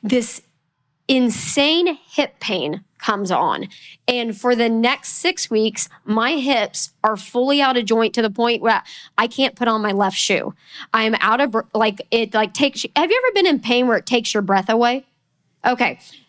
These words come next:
That's, that's been my last six weeks. If I sit down, if I put my shoe on, anything like that,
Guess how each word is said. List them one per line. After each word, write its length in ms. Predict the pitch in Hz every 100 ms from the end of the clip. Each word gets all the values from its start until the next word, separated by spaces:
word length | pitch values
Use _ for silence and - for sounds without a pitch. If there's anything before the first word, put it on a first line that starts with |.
| _
That's, 340 | - 240 240 - -
that's 220 | 208 202
been 180 | - 220
my 120 | 208
last 320 | 208 196 196
six 180 | 214 202
weeks. 240 | 208 190
If 120 | 214 202
I 80 |
sit 240 | 190 - 262
down, 280 | 269 269 233
if 80 |
I 80 | 202
put 160 | 202 226
my 100 | 233
shoe 220 | 226 247
on, 140 | 220
anything 340 | 214 220 220 220
like 180 | 202 196
that, 220 | 147